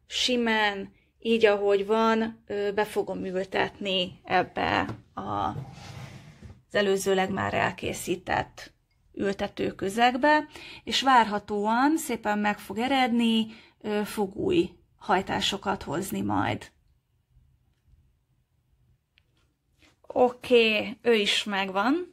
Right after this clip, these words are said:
ez gyorsan ment. Az orchideák szaporításáról most egyelőre nem beszélnék, arról majd később tervezek, ö,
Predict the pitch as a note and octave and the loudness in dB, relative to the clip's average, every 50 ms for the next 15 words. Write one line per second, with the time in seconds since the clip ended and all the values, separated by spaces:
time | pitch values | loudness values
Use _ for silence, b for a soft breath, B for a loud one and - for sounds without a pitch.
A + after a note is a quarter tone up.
0 | - - - G3+ G3+ G3+ G3+ A3 G3 G3+ - - - - G3+ F#3+ F#3+ F#3 F#3 F#3 | -16 -12 -8 -8 -8 -6 -2 0 0 0 2 0 -2 0 -2 -2 -2 -2 -2 -2
1 | G3 A#3 A#3+ - B B B B B B B B B B B B B A3 G#3 C4 | -2 -2 -4 -4 B B B B B B B B B B B B B 4 6 8
2 | D4 E4+ D4+ A#3 G#3+ A3+ A3+ A3+ A3+ A3+ - - C4+ C4+ - A#3 A3+ G#3+ - - | 8 8 8 6 2 4 4 4 4 2 2 -2 -2 0 0 -2 -2 -2 -4 -4
3 | A3+ A3 A3 - - - A#3+ A3 A3 A3 A3+ A3+ A3+ A#3+ A#3+ A#3 A3 A3+ - - | -2 0 2 2 2 2 2 2 2 2 2 4 4 4 4 4 2 2 4 4
4 | B3 B3 A#3 A#3 G#3+ G#3+ G#3 G#3 A3 G#3+ A3+ A3 A3 A3 G#3 G#3 - - - A3+ | 4 4 6 4 2 2 0 0 0 2 2 2 2 2 2 0 0 -2 -2 -2
5 | G#3+ G#3 G#3 G#3 G#3 A3+ B3+ - A#3+ G#3+ G#3 G#3 G#3 G#3 G#3 G#3 G#3 G#3 - B3+ | 0 0 0 0 0 -2 -2 0 0 0 2 2 0 2 2 0 0 0 2 4
6 | B3 A#3+ A#3+ - - G#3 G3+ - - A3 G#3+ G#3 G#3 G#3+ G3+ G3+ G#3 G3+ G#3 - | 4 6 6 4 0 0 -4 -4 -4 0 0 0 0 0 -2 2 2 2 2 0
7 | - - G#3+ G#3 G#3 | -4 -4 -2 -2 -2